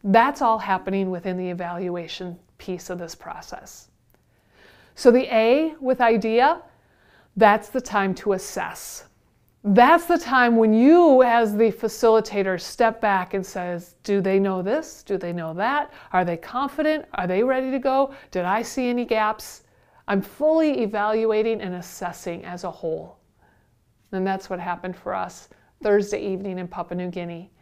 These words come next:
We gave instruction the whole week. We gave demonstration the whole week.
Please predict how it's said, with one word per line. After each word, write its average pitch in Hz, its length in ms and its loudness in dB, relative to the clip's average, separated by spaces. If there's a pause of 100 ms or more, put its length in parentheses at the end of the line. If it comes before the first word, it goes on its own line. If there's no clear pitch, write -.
(560)
We 247 460 6
gave 190 260 -2
instruction 196 560 -4
the 185 80 -4
whole 180 220 0
week. 180 340 2
We 208 120 0
gave 202 280 0
demonstration 196 760 -2
the 180 100 -6
whole 180 240 -4
week. 175 400 -10